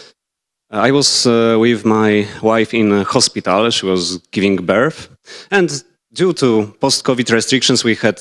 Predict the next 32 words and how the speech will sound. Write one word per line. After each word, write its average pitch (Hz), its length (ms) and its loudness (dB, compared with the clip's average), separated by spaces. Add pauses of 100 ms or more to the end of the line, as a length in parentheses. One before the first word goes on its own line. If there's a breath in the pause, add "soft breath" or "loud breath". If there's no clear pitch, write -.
this 101 120 -4
situation 107 520 0
that 98 220 -2
I 101 180 0 (160)
couldn't 120 380 0
go, 101 480 2
uh, 92 480 -2 (460)
to 131 60 -4
the 113 80 2
actual, 104 540 2 (320 loud breath)
uh, 95 220 0
hospital. 139 440 0
I 110 140 2
needed 110 380 0
to 117 60 0
wait 107 240 2
for 90 180 0
her 95 200 0
at 92 240 -2
reception. 135 580 0 (760 loud breath)
And, 147 580 2
uh, 160 340 2
it - 140 -2
was, 135 220 0
like, 120 400 -2
totally 104 280 -2
stressful. 117 560 -2 (140)
I 107 80 -2
was 101 320 0 (400)
crazy 104 460 0
stressed 104 400 0
out. 147 320 -2